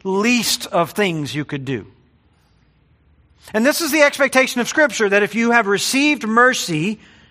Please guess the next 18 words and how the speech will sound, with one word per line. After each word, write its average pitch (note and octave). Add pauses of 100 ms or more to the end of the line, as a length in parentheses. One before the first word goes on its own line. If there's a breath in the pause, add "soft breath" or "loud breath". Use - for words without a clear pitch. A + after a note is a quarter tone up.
(520 soft breath)
you A3
show D4
mercy. E3+ (1400)
In A#3
other D4
words, A#3
you B3+
come C#4
to B3+
understand A#3
mercy A#3+
not A#3
just A#3
by A3
observing A3
God's G#3
general G#3+
character. B3